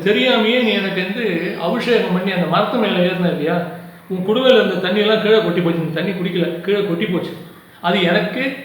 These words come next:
என் தள்ள தான் விழுந்தது, அதை நான் அபிஷேகமா ஏத்துக்கிட்டேன். உனக்கு பொழுது போகாம நீ வந்து இந்த இலையை பிச்சு பிச்சு போட்ட இல்லையா, அதை நான் அர்ச்சனையா ஏத்துக்கிட்டேன்." ஆச்சா,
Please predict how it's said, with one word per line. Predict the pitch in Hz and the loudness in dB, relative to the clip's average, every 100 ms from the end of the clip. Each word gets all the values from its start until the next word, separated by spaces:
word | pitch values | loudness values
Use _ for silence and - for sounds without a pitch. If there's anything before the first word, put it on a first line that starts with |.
| - - - | -18 -18 -6
என் | 185 202 | -2 0
தள்ள | 185 220 226 | 2 4 4
தான் | 233 | 4
விழுந்தது, | 202 208 190 175 170 | 4 4 6 4 4
அதை | 196 | 2
நான் | 202 170 | 2 2
அபிஷேகமா | 208 220 208 208 180 | 4 4 4 4 2
ஏத்துக்கிட்டேன். | 175 180 170 131 135 175 - - - - - | 2 0 0 -2 -2 -2 -4 -10 -16 -20 -8
உனக்கு | 202 208 175 | -2 0 0
பொழுது | 180 240 311 294 | 4 4 4 4
போகாம | 220 190 208 - - - - - | 2 4 4 2 0 -4 -12 -4
நீ | 208 | 4
வந்து | 220 220 247 | 4 6 4
இந்த | 196 | 4
இலையை | 196 247 247 | 6 6 6
பிச்சு | 220 214 | 4 2
பிச்சு | 208 214 180 | 2 0 0
போட்ட | 208 196 | 2 2
இல்லையா, | 175 180 202 175 - - | 2 4 2 0 -4 -2
அதை | 175 | 0
நான் | 175 156 | 4 4
அர்ச்சனையா | 175 254 240 226 208 | 4 6 6 8 6
ஏத்துக்கிட்டேன்." | 175 185 165 139 160 - - - - - - - - - - - - | 4 2 2 0 0 -2 -6 -12 -16 -18 -18 -18 -18 -20 -20 -14 -8
ஆச்சா, | 185 208 | -2 -2